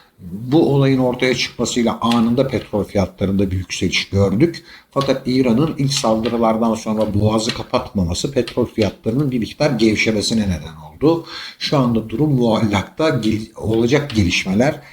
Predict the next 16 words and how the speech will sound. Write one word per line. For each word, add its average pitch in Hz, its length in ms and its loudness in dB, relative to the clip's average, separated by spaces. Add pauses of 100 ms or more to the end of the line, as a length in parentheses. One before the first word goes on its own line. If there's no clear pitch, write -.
(160)
petrol 131 380 0
fiyatlarının 120 800 0
ne 139 120 4
yönde 95 500 0
hareket 92 440 -4
edeceğini 87 420 -4
bize 104 180 2
gösterecek. 87 600 -2 (360)
Petrol 175 460 0
fiyatları 107 440 -4
üzerindeki 92 560 -2
en 135 180 2
önemli 95 420 0
etki - 340 -4
aslında 78 440 -2
arkadaşlar, 78 720 -2